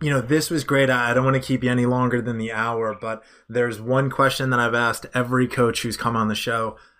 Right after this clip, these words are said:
Um, what are three things that everyone should be doing every day to get better at whatever it is they do? It doesn't have to just be lacrosse.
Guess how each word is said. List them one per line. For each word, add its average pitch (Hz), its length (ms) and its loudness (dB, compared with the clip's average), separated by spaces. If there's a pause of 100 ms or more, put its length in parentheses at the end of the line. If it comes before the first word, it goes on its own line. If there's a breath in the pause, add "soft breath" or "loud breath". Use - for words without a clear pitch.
Um, 107 520 -4
what 131 260 0
are 151 320 2
three 135 440 -2
things 127 400 0
that 117 180 0
everyone 120 420 2
should 117 180 -4
be 113 80 -4
doing 110 360 2
every 107 300 -4
day 113 320 0
to 123 140 -8
get 107 220 -6
better 110 200 2
at 104 240 -2
whatever 110 380 2
it 107 60 -2
is 101 120 -4
they 107 120 0
do? 98 220 -4
It 87 60 -8
doesn't 113 260 0
have 107 280 -2
to 110 100 -6
just 101 200 -6
be 101 120 -8
lacrosse. - 460 -14